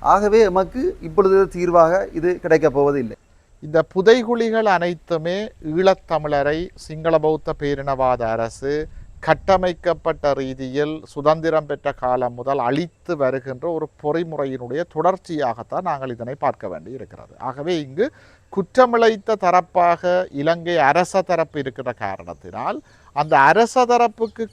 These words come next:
Speaker 2: கீழாக வரக்கூடிய ஒரு துறையினூடாக நாங்கள் நீதியை பெறலாம் என்று எதிர்பார்த்தால், அது பகல் கனவு.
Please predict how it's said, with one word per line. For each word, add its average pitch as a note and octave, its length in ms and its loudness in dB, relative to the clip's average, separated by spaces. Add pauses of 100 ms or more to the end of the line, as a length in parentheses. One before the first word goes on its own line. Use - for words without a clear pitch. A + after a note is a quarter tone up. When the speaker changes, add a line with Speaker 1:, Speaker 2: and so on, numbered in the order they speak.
Speaker 2:
கீழாக A3+ 640 6
வரக்கூடிய F#3 800 0
ஒரு E3 260 -2
துறையினூடாக F3 800 0
நாங்கள் D#3+ 300 -4
நீதியை F3 500 -6
பெறலாம் D#3+ 580 0
என்று D3 180 -6
எதிர்பார்த்தால், C3 920 0 (240)
அது A3 180 2
பகல் G#3 300 2
கனவு. E3 340 -2